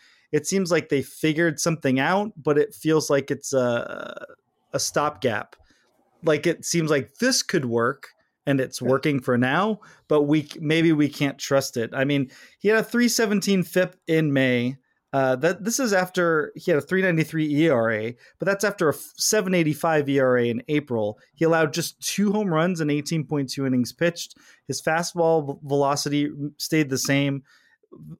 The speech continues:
Speaker 1: So many, like you said, Doug, so many positives. They were good. So I don't know. I just put him as least trustworthy. And Junis, the same. The reason why I put him a little bit higher is kind of usage. Like, it's like Manaea is gonna go four and Jacob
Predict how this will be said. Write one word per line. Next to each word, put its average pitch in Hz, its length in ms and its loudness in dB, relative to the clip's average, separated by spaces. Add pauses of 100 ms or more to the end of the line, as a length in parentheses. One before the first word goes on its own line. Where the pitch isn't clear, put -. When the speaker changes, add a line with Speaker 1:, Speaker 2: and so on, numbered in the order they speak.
(280)
Speaker 1:
So 214 300 0
many, 196 180 4
like 180 300 -2
you 196 40 -2
said, 170 200 0
Doug, 123 260 0
so 233 240 0
many 247 140 4
positives. 143 540 0
They 165 100 2
were 170 80 2
good. 135 400 0
So 123 260 2 (320)
I 147 80 0
don't 160 80 2
know. 135 140 4
I 123 120 2
just 139 200 -10
put 160 80 0
him 147 80 0
as 123 120 -4
least 135 220 -6
trustworthy. 123 580 -4
And 131 140 -2
Junis, 151 460 0
the 135 80 -6
same. 151 380 -2 (260)
The 151 80 -2
reason 202 260 2
why 175 380 2
I 147 60 0 (160)
put 165 140 -2
him 165 120 2
a 147 40 2
little 156 200 4
bit 170 120 2
higher 131 600 -2 (720)
is 143 120 -4
kind 165 220 0
of 120 100 0
usage. 202 680 -2 (340)
Like, 151 180 -2
it's 147 180 -2
like 151 160 0
Manaea 151 360 0
is 185 100 -2
gonna 175 160 -2
go 160 140 2
four 127 540 2 (200)
and 123 140 -4
Jacob 143 360 0